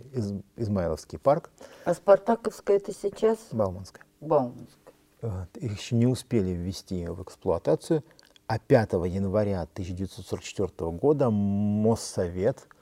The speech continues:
Speaker 1: принимает решение об отводе земельных участков для строительства четвертой очереди московского метрополитена. Так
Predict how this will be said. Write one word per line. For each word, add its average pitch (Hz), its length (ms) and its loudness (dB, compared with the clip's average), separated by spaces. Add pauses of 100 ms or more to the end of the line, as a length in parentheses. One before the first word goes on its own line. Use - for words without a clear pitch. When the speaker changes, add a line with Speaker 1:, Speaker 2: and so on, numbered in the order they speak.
(400)
Speaker 1:
принимает 107 640 4
решение 127 720 -4
об 120 220 2
отводе 107 800 0 (280)
земельных 101 680 2
участков 107 540 -6
для 101 160 0
строительства 113 840 -2
четвертой 101 1200 -2 (180)
очереди 120 800 0
московского 92 880 -6 (100)
метрополитена. - 1000 -10
Так - 400 2